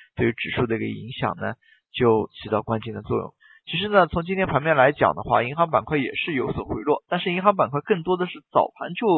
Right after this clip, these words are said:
出现了回落，尾盘阶段呢，并没有太过于明显的跳水。那么这一块呢，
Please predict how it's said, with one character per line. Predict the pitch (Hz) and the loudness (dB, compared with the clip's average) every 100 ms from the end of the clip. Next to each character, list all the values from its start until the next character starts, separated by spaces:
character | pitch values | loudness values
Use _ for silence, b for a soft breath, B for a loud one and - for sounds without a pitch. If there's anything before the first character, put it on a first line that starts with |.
| 131 | 2
出 | - 131 | -4 -10
现 | 135 | -10
了 | 117 104 | -8 -12
回 | - | -10
落， | 117 120 - B B B _ | -4 -4 -6 B B B _
尾 | 143 135 | 0 2
盘 | 156 190 | 0 0
阶 | 233 | 0
段 | 240 254 | 2 2
呢， | 202 156 | 4 0
并 | 156 233 165 | 0 -8 -6
没 | 160 | -2
有 | 156 | -2
太 | - - 185 | -2 -6 -6
过 | 185 180 | -4 -4
于 | 165 | -2
明 | 160 131 160 | -6 -8 -12
显 | - 143 | -8 -8
的 | - | -8
跳 | - - 302 | -10 0 2
水。 | - - - - 135 _ B B | 2 0 -2 -2 -8 _ B B
那 | 143 | -6
么 | |
这 | 143 220 | 0 2
一 | 147 | 0
块 | - - 151 | 0 0 0
呢， | 127 117 | 0 -6